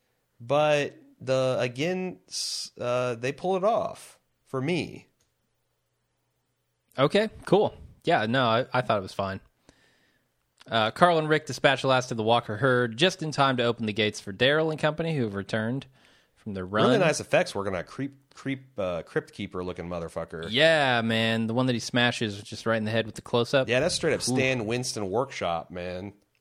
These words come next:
Speaker 2: It's
Speaker 1: That
Speaker 2: good
Speaker 1: wasn't
Speaker 2: stuff.
Speaker 1: an actor. That was, uh, some kind of animatic.
Speaker 2: Yeah.
Speaker 1: Or animatronic.
Speaker 2: Yeah, yeah.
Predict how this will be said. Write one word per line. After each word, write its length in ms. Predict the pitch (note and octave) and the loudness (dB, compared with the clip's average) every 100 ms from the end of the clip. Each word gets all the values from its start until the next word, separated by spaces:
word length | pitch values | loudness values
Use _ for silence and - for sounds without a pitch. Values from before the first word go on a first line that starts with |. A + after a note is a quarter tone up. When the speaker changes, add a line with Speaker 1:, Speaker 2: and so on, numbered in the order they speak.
| _ | _
Speaker 2:
It's 80 | - | -2
Speaker 1:
That 100 | B2+ | 2
Speaker 2:
good 60 | C#3+ | 2
Speaker 1:
wasn't 220 | B2 A2 | 2 0
Speaker 2:
stuff. 40 | A2+ | 0
Speaker 1:
an 60 | |
actor. 360 | G#2 C3 - F2 | 2 2 -2 -2
That 160 | G#2+ A#2 | 0 0
was, 180 | F2+ | -4
uh, 100 | F2+ | -6
some 260 | F2 G#2 G2 | -6 -6 -6
kind 140 | G2+ | -6
of 60 | F#2 | -6
animatic. 580 | F#2+ F#2+ F#2 A#2+ - - - _ _ | -6 -6 -4 -4 -6 -12 -20 _ _
Speaker 2:
Yeah. 240 | A2+ A#2 G2+ | 2 4 4
Speaker 1:
Or 20 | |
animatronic. 580 | A2 G2 - C3+ A2+ - - _ _ | 0 -2 -2 -2 -2 -6 -20 _ _
Speaker 2:
Yeah, 200 | F#2+ F#2+ | -4 -2
yeah. 200 | F#2 F#2+ | -2 -6